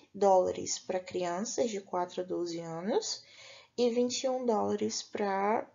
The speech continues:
ah, seniors, que são os mais velhos, né? Ah, esse preço aí é pro acesso pedestre,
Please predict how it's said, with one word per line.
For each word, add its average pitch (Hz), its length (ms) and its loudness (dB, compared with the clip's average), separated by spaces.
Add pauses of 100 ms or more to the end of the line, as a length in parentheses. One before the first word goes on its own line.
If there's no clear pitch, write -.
(180)
ah, 202 260 2
seniors, 202 640 -2
que 220 100 -6
são 277 280 -2
os 302 100 -8
mais 302 240 -2
velhos, - 540 -6 (160)
né? 269 180 2 (840)
Ah, 196 680 0
esse 240 340 2
preço 233 560 0
aí 226 640 2
é 208 160 0
pro 214 560 2
acesso 208 520 0
pedestre, - 840 -4